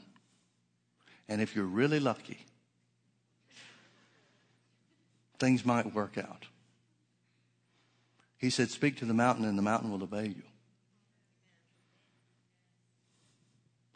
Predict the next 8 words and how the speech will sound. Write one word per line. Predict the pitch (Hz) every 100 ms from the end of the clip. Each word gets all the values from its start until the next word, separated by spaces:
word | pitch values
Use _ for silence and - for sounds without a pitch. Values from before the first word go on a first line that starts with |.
| _ _
Speak | - - 156 156
to | 127
the | 113
mountain | 110 127 117 95 98 - _ 110
and | 104
things | 127 120
will | 101
change. | - 120 120 - -